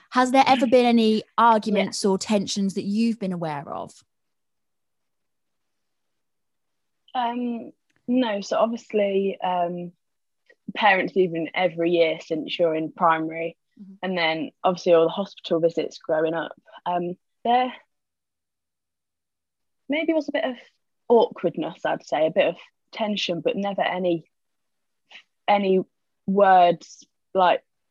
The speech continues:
Speaker 2: negative words to each other,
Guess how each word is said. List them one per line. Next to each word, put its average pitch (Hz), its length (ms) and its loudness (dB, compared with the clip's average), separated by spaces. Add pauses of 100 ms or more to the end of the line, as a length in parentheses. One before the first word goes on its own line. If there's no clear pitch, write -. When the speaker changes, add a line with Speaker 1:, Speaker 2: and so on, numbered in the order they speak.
(180)
Speaker 2:
negative 190 560 -6
words 170 540 4
to 170 160 -2
each - 280 -2
other, 156 440 -2